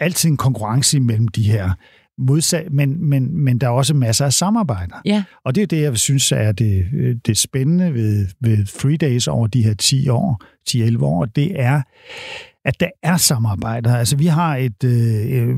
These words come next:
Speaker 1: en af vores allerbedste designduoer, øh, Gamfortesi, er en italiener og en dansker
Speaker 2: Mm.
Speaker 1: i gift,
Speaker 2: Ja.
Speaker 1: øh, men de er, de er top,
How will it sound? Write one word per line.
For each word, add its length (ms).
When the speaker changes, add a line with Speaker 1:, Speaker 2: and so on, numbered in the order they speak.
Speaker 1:
en 280
af 100
vores 260
allerbedste 680
designduoer, 960
øh, 160
Gamfortesi, 760
er 280
en 260
italiener 540
og 40
en 80
dansker 380
Speaker 2:
Mm. 180
Speaker 1:
i 80
gift, 440
Speaker 2:
Ja. 120
Speaker 1:
øh, 220
men 160
de 240
er, 260
de 120
er 80
top, 240